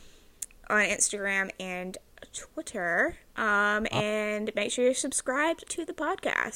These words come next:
Speaker 1: so you can know when we upload.
Speaker 2: It's a thing, y'all. Everyone's doing it. Like, don't be that girl.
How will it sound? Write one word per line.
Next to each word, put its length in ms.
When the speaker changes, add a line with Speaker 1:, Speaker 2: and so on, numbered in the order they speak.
Speaker 1:
so 60
you 140
can 160
know 120
when 140
we 120
upload. 340
Speaker 2:
It's 140
a 80
thing, 360
y'all. 240
Everyone's 420
doing 260
it. 160
Like, 200
don't 180
be 100
that 200
girl. 340